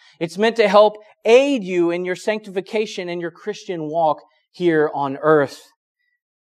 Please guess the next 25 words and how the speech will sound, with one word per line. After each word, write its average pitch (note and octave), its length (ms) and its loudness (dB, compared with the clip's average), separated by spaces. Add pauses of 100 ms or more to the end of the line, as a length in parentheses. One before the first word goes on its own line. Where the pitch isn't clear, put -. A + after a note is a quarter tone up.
(320)
Theology G3+ 840 4
isn't A#3+ 340 0
for G#3+ 260 4
the F#3+ 140 2
ivory F#3+ 440 4
tower. D#3+ 680 0 (320)
It's F#3 160 -6
not A3 240 -2
for A3+ 440 2 (140)
those G#3 380 4
who G#3+ 80 -4
have F#3 240 -2
seminary G#3+ 640 -2
degrees. D#3+ 720 -4
Theology G3+ 580 2
is F3+ 120 -2
for F3 180 0 (100)
every A#3+ 460 0 (180)
single G#3 580 -4 (120)
Christian E3+ 500 -12
who D#3 180 -10
loves E3+ 440 2
God C#3 560 0 (380)
and C#3+ 120 -12
desires C#3+ 800 -8